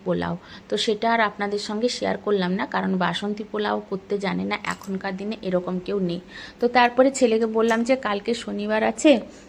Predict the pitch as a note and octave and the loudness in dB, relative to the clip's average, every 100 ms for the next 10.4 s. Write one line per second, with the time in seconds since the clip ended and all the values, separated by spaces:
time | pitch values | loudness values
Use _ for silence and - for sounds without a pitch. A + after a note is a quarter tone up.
0 | - - A3+ G#3 G#3 A#3+ G#3+ G3 G3 A#3 | -14 -2 2 2 0 -4 0 -2 0 0
1 | G#3 G3 G3+ - A3 A#3 A3+ - G#3+ - | 0 0 -2 0 0 0 -6 -12 -12 -2
2 | A3+ A3+ C4 A3 A3 A3+ A#3 A#3 G#3 G3 | 0 2 0 0 -2 -4 -6 -2 0 0
3 | G#3+ G3 - A#3 A#3 G3+ F#3 - A3+ G#3+ | 0 -2 -6 -8 -6 -8 -6 -2 2 2
4 | G3+ G#3+ B3 C#4 F#3 - A3 G#3+ G3+ A3 | -2 -2 -4 -2 -4 -2 -2 0 -2 0
5 | A3 B3 - - - G3+ G#3 A3 A#3 G3 | 0 0 -4 -14 -2 0 2 2 4 2
6 | F#3 - A3 A#3+ A#3+ D4+ D4+ G#3 F#3 G3 | 2 2 2 4 4 6 6 4 2 2
7 | G#3+ A#3+ A#3+ A3 A#3 - - G3+ A3+ A3+ | 2 0 2 0 0 -4 -2 0 2 0
8 | F#3+ A#3+ B3 - G3 G3+ A#3 E4 - - | 0 0 0 -2 0 4 2 2 -12 -20
9 | - - G#3 G3+ G#3+ G#3 G3 - G#3+ G#3+ | -12 2 2 4 2 2 -4 0 -2 2
10 | F#3 F3 - F#3 | 2 2 0 -4